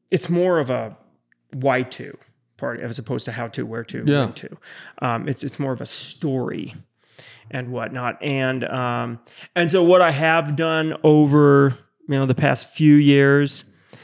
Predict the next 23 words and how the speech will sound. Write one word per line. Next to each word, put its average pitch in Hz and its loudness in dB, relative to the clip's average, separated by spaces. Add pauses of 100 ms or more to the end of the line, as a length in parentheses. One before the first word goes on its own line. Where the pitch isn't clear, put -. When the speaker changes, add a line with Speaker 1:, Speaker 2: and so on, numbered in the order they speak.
(100)
Speaker 1:
I've 139 0
actually, 147 0 (100)
I - 2
wouldn't 160 2
say 170 -2
I've 139 -8
typed - -10
up 127 -14
outlines, 131 -14
but, 160 -8
but 160 4
it, 147 -4
it 156 2
is 147 -2
kind 131 -8
of 131 -8
an 127 -8
outline 120 -8
Speaker 2:
Mm-hmm. 143 0
Speaker 1:
of, 123 -10
you 127 -14
know, 123 -16 (760)
um, 117 -10